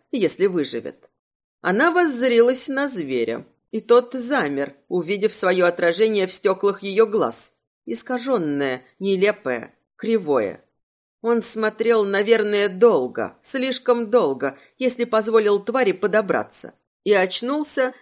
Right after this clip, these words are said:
лишь когда острая лапа вспорола бок.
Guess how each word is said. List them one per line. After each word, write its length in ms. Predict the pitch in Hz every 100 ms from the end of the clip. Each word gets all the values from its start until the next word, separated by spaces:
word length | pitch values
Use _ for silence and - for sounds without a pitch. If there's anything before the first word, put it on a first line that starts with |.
| _
лишь 360 | 254 302 320 -
когда 420 | 247 220 240 233
острая 400 | 220 - 208 208
лапа 320 | 220 254 262
вспорола 600 | 269 - 233 180 180 208
бок. 500 | 196 127 98 - -